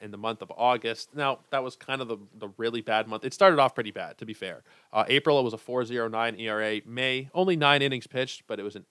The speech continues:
eight E R A for him there. And then you're looking in June, it was point six nine. July, it was one thirty-eight. And then in August is when he took another big hit with a five seventy-three E R A.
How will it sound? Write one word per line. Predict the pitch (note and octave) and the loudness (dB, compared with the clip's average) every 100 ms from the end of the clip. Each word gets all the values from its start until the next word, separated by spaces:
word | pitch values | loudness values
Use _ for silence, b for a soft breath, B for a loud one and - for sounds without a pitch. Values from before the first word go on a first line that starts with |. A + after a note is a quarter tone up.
| - | -12
eight | B2 - | -10 -10
E | A#2+ | -6
R | A#2 G#2+ | -4 -2
A | A2 | -4
for | G#2+ A2 G#2+ | -6 -6 -6
him | G#2 G2 | -6 -10
there. | G#2+ A2+ A2 b b b b b b - | -6 -4 -6 b b b b b b -4
And | D#3 | 2
then | G3 | 4
you're | F#3 | 4
looking | E3+ E3 D#3 | 4 2 -2
in | B2+ | -4
June, | C3+ D3 D#3 | -2 0 2
it | |
was | C#3 | 0
point | - D3+ C#3+ | 0 -2 0
six | D3 - | -2 -2
nine. | C3 C3 C#3 | 2 2 2
July, | C3+ A#2+ B2 C3 | 0 4 6 6
it | |
was | B2 G#2+ | 4 0
one | A#2 B2 | -4 -6
thirty-eight. | - B2 A#2 A2 G#2 C#3+ D#3 D3 _ | -6 -8 -6 -8 -6 0 0 -2 _
And | A#2 | -8
then | B2 A#2+ | -6 -6
in | A2+ | -4
August | A#2 B2+ B2 A#2 | 2 2 2 -4
is | A2+ | -8
when | A2+ | -6
he | A2 | -6
took | A#2 A2+ | -8 -8
another | A2 G#2+ | -6 -6
big | A2+ A2 | -4 -6
hit | - A2 | -4 -8
with | G#2+ | -6
a | G2 | -8
five | - G#2+ G#2+ | 0 2 2
seventy-three | - G#2 G#2 G2+ - G#2+ G2+ | -4 -6 -6 -10 -10 -10 -8
E | G2 | -6
R | F#2+ F#2 | -4 -4
A. | F2 | -8